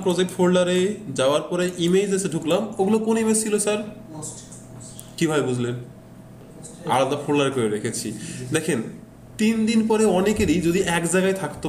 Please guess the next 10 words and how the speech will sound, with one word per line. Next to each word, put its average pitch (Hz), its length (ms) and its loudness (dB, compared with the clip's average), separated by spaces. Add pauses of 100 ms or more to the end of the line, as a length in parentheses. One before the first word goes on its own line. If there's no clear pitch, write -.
মাথায় 143 280 0
ঢুকতো 143 360 0
না। 90 80 -4 (720)
ঢুকতো 165 280 4
কি? 208 100 2 (1040)
But 160 180 0
আমরা 233 140 0 (240)
আলাদা 196 220 2 (100)
folder 202 340 2
করে 202 120 4